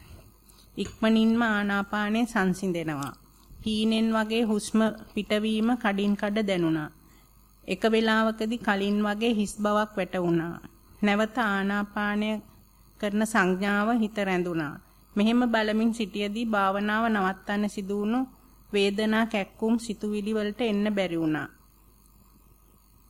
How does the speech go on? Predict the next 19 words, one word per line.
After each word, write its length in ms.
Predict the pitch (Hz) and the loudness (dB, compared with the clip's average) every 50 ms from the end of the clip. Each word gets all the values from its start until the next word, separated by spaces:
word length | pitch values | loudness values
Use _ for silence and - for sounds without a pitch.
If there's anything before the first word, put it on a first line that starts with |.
| _ _ - - - - | _ _ -20 -18 -10 -8
යාන්තමට 1200 | 202 196 190 190 196 208 220 226 220 220 208 196 196 196 - - - - 220 214 202 202 196 214 214 220 190 | -4 -2 0 2 2 4 4 2 2 2 2 2 2 0 -2 -4 -4 -2 0 0 0 0 0 0 -2 -2 0
දැනුණා. 500 | 190 190 185 185 175 165 151 143 123 - - - - - - - - - - | 0 2 2 4 4 2 2 0 -2 -6 -10 -16 -20 -20 -20 -20 -20 -14 -6
භාවනාව 640 | - 202 202 202 208 202 220 220 226 226 226 233 247 | -2 2 4 4 4 4 2 2 2 2 0 0 0
ඉවර 280 | 254 226 202 202 202 202 214 | 0 0 0 0 -2 -2 0
වෙනකම් 420 | 220 214 214 214 208 - 202 220 254 247 - | 0 0 -2 -2 -2 -2 -2 -2 -2 -2 -4
ඒ 160 | - 202 214 214 | -4 -4 -4 -4
විදියට 360 | 208 202 190 214 220 214 214 | -4 -4 -2 -2 -4 -2 -2
හිත 280 | 262 233 220 196 - - 220 214 - - - - - - _ | -2 -2 -4 -4 -4 -6 -6 -6 -8 -14 -20 -20 -20 -20 _
පැවැත්වුවා. 760 | - 208 196 190 190 190 190 - - 180 170 165 160 - - - - _ - - - - | -4 -2 0 0 0 -2 -4 -6 -6 -4 -4 -4 -4 -6 -8 -10 -18 _ -20 -20 -20 -16
ස්වාමින් 460 | - - 226 214 214 214 220 220 226 226 | -8 -2 0 0 2 2 2 2 2 0
වහන්සේ 520 | 214 202 202 208 202 190 202 - - 233 | 0 0 0 0 0 -2 -2 -2 -4 -4
උපදෙස් 460 | 226 208 202 - 208 202 214 220 - - | -4 -4 -4 -4 -4 -2 -4 -4 -4 -4
ඇතනම් 460 | 214 226 233 - - 185 185 190 220 277 285 - - - - - - | -6 -6 -6 -4 -4 -2 -2 0 0 -2 -4 -6 -12 -20 -20 -20 -8
පහදලා 580 | - 214 196 202 190 180 190 190 190 196 202 214 | -6 -4 -2 -2 -4 -4 -4 -2 -2 -2 -2 -2
දෙන්න. 280 | 202 190 185 175 175 170 170 | -2 -4 -4 -2 -2 -4 -4
ඔබ 180 | - - 190 190 | -6 -6 -6 -6
වහන්සේට 680 | 202 202 202 196 202 202 202 202 190 - 196 190 190 - 226 | -4 -2 0 0 2 2 0 0 -2 -4 -8 -6 -6 -6 -6
දීර්ඝායු 800 | 208 190 185 185 185 175 180 185 190 185 180 180 180 196 214 233 | -4 -4 -4 -4 -4 -6 -8 -8 -6 -4 -4 -2 -2 -2 -2 -2
වේවා. 420 | 208 175 165 156 151 151 143 - | -2 -2 -2 -4 -6 -8 -12 -16